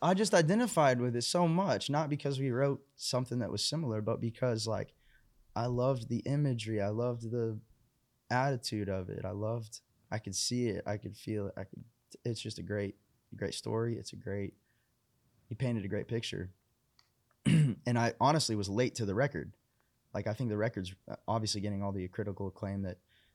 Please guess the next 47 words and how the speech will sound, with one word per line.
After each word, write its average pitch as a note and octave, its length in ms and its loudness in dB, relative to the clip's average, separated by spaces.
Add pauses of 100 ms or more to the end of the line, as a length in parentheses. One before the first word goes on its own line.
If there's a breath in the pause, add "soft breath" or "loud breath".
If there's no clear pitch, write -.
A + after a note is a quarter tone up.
(100)
that - 240 0
a G3 100 -2
record G#2 320 -4
can F2+ 140 -8
get, G#2 240 0
and F#2 80 -4
that's F#2 160 -8
awesome. G2 440 -2 (300)
But A2 100 0
I A#2+ 60 6
was B2 100 4
late A2 200 0
to G2+ 100 -4
the G2 80 0
record. G2 320 0
I, G2 120 0 (100)
I G#2 60 -2
had A2 160 0
a - 40 -6
few - 160 -8
songs G#2 300 -4
that F#2 80 -4
I F#2 60 -4
loved G2+ 420 -4
off E2+ 180 -6
of F2+ 60 -8
that, F2+ 120 -6
but F2+ 80 -6
I F#2 60 -4
hadn't F#2+ 400 -6
deep G2+ 200 -8
dove F#2 280 -6
into F#2 240 -10
the F#2 80 -10
record. F#2+ 340 -8
So F#2 260 -6 (260 soft breath)
Steven D3 320 2
Wilson C3 240 0
Junior A#2+ 240 2
is G#2+ 100 0
an A2 80 -2
answer. G#2+ 520 -2 (400)
Um, G#2 500 0 (600)
let A#2+ 60 -4
me A2+ 60 -2
think G#2 240 -6
about, F#2+ 380 -4